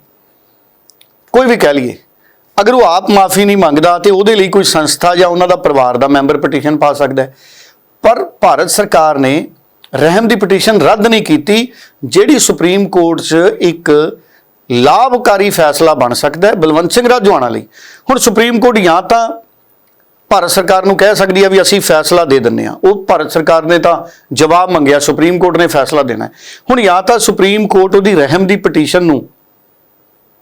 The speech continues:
ਇਹ ਕਹੇਗੀ ਕਿ ਸਰਕਾਰ ਨੇ ਇਹਦੇ ਤੇ ਫੈਸਲਾ ਨਹੀਂ ਲਿਆ, ਦੇਰੀ ਬਹੁਤ ਹੋ ਗਈ, ਅਠਾਰਾਂ ਸਾਲ ਹੋ ਗਏ,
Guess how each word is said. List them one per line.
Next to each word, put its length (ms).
ਇਹ 180
ਕਹੇਗੀ 420
ਕਿ 120
ਸਰਕਾਰ 460
ਨੇ 80
ਇਹਦੇ 140
ਤੇ 140
ਫੈਸਲਾ 460
ਨਹੀਂ 140
ਲਿਆ, 220
ਦੇਰੀ 320
ਬਹੁਤ 260
ਹੋ 100
ਗਈ, 160
ਅਠਾਰਾਂ 260
ਸਾਲ 240
ਹੋ 120
ਗਏ, 220